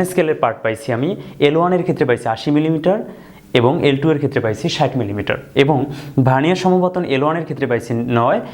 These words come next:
এবং এল টু এর ক্ষেত্রে কত পাইছি? ছয় পাইছি। আচ্ছা, এখন তাহলে আমার প্রথম যে কাজটা, সেটা হচ্ছে এই যে লোহা, যে পরিমাণ লোহা ব্যবহার করা হয়েছে এই বাক্সের মধ্যে, সেই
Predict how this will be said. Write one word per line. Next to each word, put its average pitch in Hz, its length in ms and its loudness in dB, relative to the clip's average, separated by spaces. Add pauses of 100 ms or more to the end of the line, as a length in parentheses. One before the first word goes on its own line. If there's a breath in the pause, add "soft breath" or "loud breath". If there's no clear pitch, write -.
(200 loud breath)
এবং 123 120 2 (120)
এল 139 120 4
টু 160 100 2
এর 135 60 0 (120)
ক্ষেত্রে 135 260 0
কত 127 160 0
পাইছি? 101 200 -4 (120)
ছয় 139 240 2
পাইছি। - 260 -4 (560 loud breath)
আচ্ছা, - 180 -2 (300 loud breath)
এখন 185 220 2
তাহলে 165 240 2
আমার 147 200 0
প্রথম 156 220 2 (100)
যে 156 140 4
কাজটা, 117 240 -4 (100)
সেটা 147 200 2
হচ্ছে 156 220 -2 (600 loud breath)
এই 196 160 4
যে 185 80 4 (140)
লোহা, 123 280 2 (160)
যে 123 80 4 (120)
পরিমাণ 165 260 2 (100)
লোহা 123 240 2
ব্যবহার 123 320 2
করা 127 160 2
হয়েছে 120 240 -2 (160)
এই 127 160 2
বাক্সের 123 360 0
মধ্যে, - 220 -4 (420 loud breath)
সেই 156 160 4